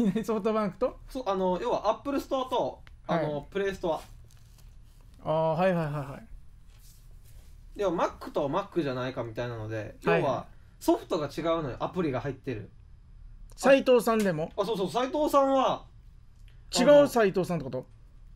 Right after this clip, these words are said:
Speaker 2: あの、もう斉藤さんないのよ。検索ができないのよ。
Speaker 1: あ、アップルは？
Speaker 2: あ、あの、アップルだって、だったらある。アップルストアだったらあるけど。
Speaker 1: あ、そうだっけ？
Speaker 2: そうそう、プレイストアにはなくて。
Speaker 1: へー。
Speaker 2: みんなが斉藤さん始めてるのに、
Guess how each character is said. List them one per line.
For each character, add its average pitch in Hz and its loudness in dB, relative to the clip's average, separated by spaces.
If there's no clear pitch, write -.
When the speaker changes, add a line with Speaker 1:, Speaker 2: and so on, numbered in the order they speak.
Speaker 2:
あ - -6
の、 165 0
も 147 -2
う - -10
斉 214 0
藤 240 -4
さ 233 0
ん 214 -2
な 220 2
い 269 0
の 202 0
よ。 - -6
検 208 -4
索 247 -8
が 220 0
で 180 0
き 185 -6
な 190 -2
い 185 -2
の 147 -2
よ。 110 -10
Speaker 1:
あ、 190 4
ア 214 4
ッ - -2
プ 202 2
ル 175 2
は？ 175 0
Speaker 2:
あ、 247 -2
あ 165 -2
の、 143 -4
ア 277 4
ッ 285 -2
プ 277 -4
ル 247 -2
だ 220 2
っ - -4
て、 247 -10
だ 156 -2
っ 196 -6
た 247 -4
ら 190 2
あ 147 2
る。 139 -10
ア 185 -2
ッ 180 -4
プ - -10
ル 247 -2
ス - -4
ト 254 0
ア - 2
だ 202 4
っ 185 -10
た 190 -2
ら - -2
あ 156 2
る 147 -4
け 139 -6
ど。 113 -4
Speaker 1:
あ、 233 2
そ 370 2
う 415 2
だ - 2
っ - -12
け？ - -16
Speaker 2:
そ 247 -2
う - -2
そ 202 0
う、 - -4
プ 254 -4
レ 285 0
イ - 0
ス - -10
ト 254 2
ア - 4
に 170 -2
は 123 -4
な 170 -2
く - -16
て。 110 -6
Speaker 1:
へ 214 4
ー。 190 0
Speaker 2:
み 240 0
ん 285 2
な 196 0
が 147 -2
斉 160 -4
藤 131 -4
さ 120 -6
ん 113 -8
始 131 -6
め 131 -4
て 113 -8
る 110 -6
の 107 -8
に、 101 -12